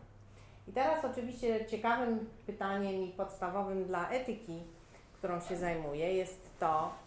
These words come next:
czyja jest to przyjemność, czyje cierpienie i co w sytuacji konfliktu. Bo w sytuacji naszego własnego życia, to umówmy się, że my pewnie mamy jakieś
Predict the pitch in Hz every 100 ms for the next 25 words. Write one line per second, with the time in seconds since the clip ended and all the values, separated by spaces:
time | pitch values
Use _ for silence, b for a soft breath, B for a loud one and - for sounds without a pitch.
0 | - - - - - - 277 240 196 180
1 | 175 175 - - 165 156 156 160 170 -
2 | - 202 208 - 180 160 - 156 143 135
3 | 156 B B B - 175 214 208 - 185
4 | 175 156 - - 180 180 240 214 - -
5 | - - B B - 185 226 214 247 269
6 | 269 214 208 240 220 190 185 320 392 320
7 | 170 - - - - - - B B -
8 | 277 320 349 302 - 247 226 220 220 226
9 | 220 214 208 220 220 196 180 180 180 -